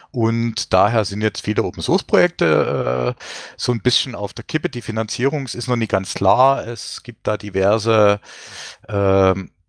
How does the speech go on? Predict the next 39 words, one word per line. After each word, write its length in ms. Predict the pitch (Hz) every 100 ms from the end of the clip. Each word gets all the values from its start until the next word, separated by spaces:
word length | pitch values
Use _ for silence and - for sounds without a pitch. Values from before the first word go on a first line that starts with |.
| _ - -
Aktionen, 1160 | 113 - - - 110 135 143 143 143 131 135 -
äh, 360 | 117 110 110 107
das 260 | 101 -
wird, 260 | 113 - -
glaub 280 | - 107 98
ich, 100 | -
erst 200 | 107 -
in 100 | 104
den 140 | - 98
nächsten 420 | 95 - - 98
Wochen 200 | - -
entschieden, 460 | 82 - 143 170 135
ob 160 | 117
das 180 | - 120
so 140 | 123
kommt. 400 | 110 - 113 113 - - - -
Und 300 | 113 104 110
deswegen 340 | - 101 101
müssen 220 | 101 117
wir 80 | 92
alle 180 | 95 95
ganz 240 | 92 95
laut 240 | 80 90 -
machen 220 | 95 98
und 120 | 90
unser 220 | 95 98
Geschirr 280 | 95 - 98
rausholen 360 | 104 92 98 85
und 140 | 87
ganz 200 | - 90
laut 200 | 87 -
drauf 180 | 82 -
rumhauen, 320 | 92 95 87 - - - -
dass 200 | 90 -
die, 180 | 92 90
äh, 360 | - - 87
U-S-Regierung 720 | 80 85 71 - - 85 85
das 220 | - 85 -
hört. 400 | 156 196 -